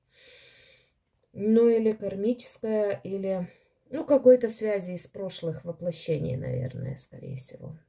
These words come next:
Потому что сразу как бы пятерка, а тут сразу тройка.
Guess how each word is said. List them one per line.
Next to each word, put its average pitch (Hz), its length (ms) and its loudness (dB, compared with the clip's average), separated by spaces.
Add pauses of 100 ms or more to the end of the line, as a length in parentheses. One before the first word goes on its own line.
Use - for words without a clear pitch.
(360)
Потому 202 260 -10
что 190 180 -14
сразу 196 420 -4
как 165 260 -6
бы 156 100 -2
пятерка, 160 540 -8
а - 20 -10
тут 160 220 -16
сразу 160 340 -6
тройка. 175 540 -8